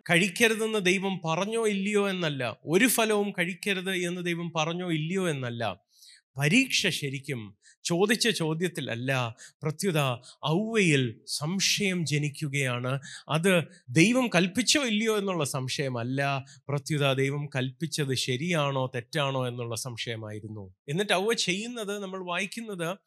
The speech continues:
ഔവ ആ ഫലം നോക്കി തൻ്റെ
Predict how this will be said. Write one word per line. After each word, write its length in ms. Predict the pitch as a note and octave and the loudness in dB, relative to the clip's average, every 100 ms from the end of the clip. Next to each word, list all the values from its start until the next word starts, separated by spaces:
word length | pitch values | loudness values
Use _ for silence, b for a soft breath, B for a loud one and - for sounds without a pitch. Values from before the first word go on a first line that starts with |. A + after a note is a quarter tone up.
| B B B - | B B B -2
ഔവ 220 | E3+ A3 A3+ A3 A3+ - | 0 2 0 -2 -6 -4
ആ 100 | E3+ G#3 A#3 | 0 0 -2
ഫലം 400 | - F#3 F3+ G3+ G3+ | -4 -2 0 0 -2
നോക്കി 440 | E3 D#3 - D#3+ E3 _ _ _ _ _ | -4 -6 -6 -8 -8 _ _ _ _ _
തൻ്റെ 460 | F#3 G#3+ A#3+ A#3+ | -2 -2 -2 0